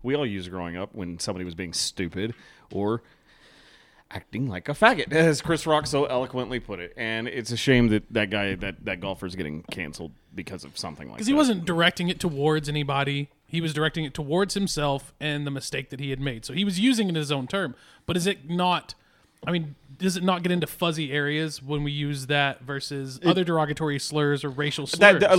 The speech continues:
Speaker 1: it's, I mean, there are other words that are way worse than that, right?
Speaker 2: Agreed.
Speaker 1: Like the N-word.
Speaker 2: Definitely.
Speaker 1: Can't,
Speaker 2: Yeah.
Speaker 1: can't just go dropping hard R's everywhere you
Speaker 2: No.
Speaker 1: go in public. And,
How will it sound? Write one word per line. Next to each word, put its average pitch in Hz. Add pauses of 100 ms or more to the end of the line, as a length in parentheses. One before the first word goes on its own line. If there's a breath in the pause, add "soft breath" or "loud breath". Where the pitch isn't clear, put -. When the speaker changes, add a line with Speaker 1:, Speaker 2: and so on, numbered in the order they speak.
(140)
Speaker 1:
it's, 160
I 165
mean, 156
there 151
are 139
other 123
words 117
that 113
are 104
way 135
worse 123
than 113
that, 95
right? 117 (120)
Speaker 2:
Agreed. 214
Speaker 1:
Like 123
the 143
N-word. 131
Speaker 2:
Definitely. 123 (120)
Speaker 1:
Can't, 151
Speaker 2:
Yeah. -
Speaker 1:
can't 151
just 131
go 143
dropping 143
hard 143
R's 131
everywhere 110
you 202
Speaker 2:
No. 196
Speaker 1:
go 120
in 101
public. 87 (400 loud breath)
And, 101